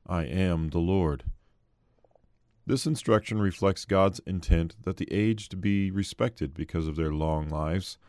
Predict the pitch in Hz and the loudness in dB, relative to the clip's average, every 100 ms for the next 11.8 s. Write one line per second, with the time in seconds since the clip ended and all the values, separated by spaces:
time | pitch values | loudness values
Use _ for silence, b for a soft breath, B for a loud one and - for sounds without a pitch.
0 | b b b b b b - 107 107 120 | b b b b b b 0 4 6 6
1 | 131 113 110 - 107 110 98 - 113 110 | 4 2 -2 2 2 2 -2 -2 0 2
2 | 85 76 78 82 95 95 - 104 101 - | 2 2 2 0 -2 -4 0 0 0 -4
3 | - 107 101 90 - 87 85 - 107 78 | -2 2 2 2 -2 -4 -4 -2 -4 -2
4 | 76 71 - 110 87 80 78 90 92 78 | -4 -4 -2 -2 -2 -4 -2 2 2 2
5 | 67 _ _ _ _ _ _ _ _ - | -2 _ _ _ _ _ _ _ _ -4
6 | 95 117 110 95 92 95 98 90 - 95 | 0 4 4 2 2 4 4 0 0 2
7 | 95 90 85 82 85 80 - 85 101 92 | 2 2 0 2 2 0 -4 -2 0 2
8 | 80 82 90 92 82 92 87 76 104 101 | 0 -4 -4 -2 -2 -2 -2 -2 -2 -4
9 | - - - 117 107 113 110 98 113 104 | -8 -10 -2 0 4 2 2 2 2 2
10 | 82 76 - - - 101 90 80 85 82 | 0 -4 -6 -8 -2 0 2 2 0 0
11 | 82 80 78 78 80 90 73 | 0 0 2 2 0 0 -2